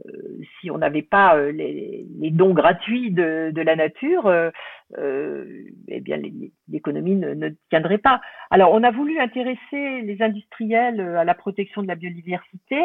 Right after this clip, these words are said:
en la présentant comme un capital naturel à valoriser, hein. Et d'ailleurs, on utilise les, les expressions de l'économie, hein, euh, capital naturel, biens et services de l'environnement, ressources naturelles, services écosystémiques. On s'en rend pas compte, mais ce sont vraiment,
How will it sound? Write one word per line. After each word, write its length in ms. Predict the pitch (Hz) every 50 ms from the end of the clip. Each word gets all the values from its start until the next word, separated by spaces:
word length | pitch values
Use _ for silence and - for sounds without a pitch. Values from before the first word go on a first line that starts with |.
| 359 370 311
en 80 | 226
la 120 | 214 220 220
présentant 580 | - - 233 220 220 214 - - 277 320 330 -
comme 160 | - 233 220
un 140 | 226 226 226 220 _ -
capital 460 | 262 262 - 269 254 - - 269 262 240 233 220 _ _ _ -
naturel 460 | 214 226 226 - 247 240 254 262 254
à 60 | 226
valoriser, 640 | 185 220 220 214 226 202 233 233 202 208 208 196 - _ _ _ _ _ _ _
hein. 180 | - - - 254 - - - - - - - _ _ -
Et 100 | - 185
d'ailleurs, 280 | 185 185 196 214 233
on 100 | 220 202
utilise 440 | 190 185 180 - 208 190 208 208 185
les, 400 | 175 175 160 156 151 147 147 147
les 160 | 147 156 156
expressions 360 | 175 170 - - 180 175 - 208
de 60 | 190
l'économie, 560 | 185 170 - 190 185 226 262 269 233 202 175
hein, 260 | 165 170 202 220 202
euh, 100 | 175 165 160
capital 480 | - 175 151 - 175 160 - 156 156
naturel, 720 | 156 151 147 - 165 143 151 175 175 170 175 170 170 175 170
biens 240 | 147 147 165 165
et 100 | 170 - -
services 240 | 170 165 160 165 156
de 80 | 160
l'environnement, 800 | 151 147 147 160 143 147 151 151 156 165 175 185 180 180 180 170
ressources 380 | 160 160 151 - 185 175 _
naturelles, 560 | - 156 - - 175 160 151 165 180 190 180 170
services 200 | - 180 170 170 _ _
écosystémiques. 720 | 170 - 175 175 _ 185 - _ - 165 175 220 214 - _ - - - - _
On 60 | 185 185
s'en 140 | - 202
rend 140 | 170 170 175
pas 120 | - - 151
compte, 220 | - - 302 - -
mais 60 | -
ce 180 | 175 - - -
sont 140 | - 170 165
vraiment, 360 | 165 156 165 180 190 202 202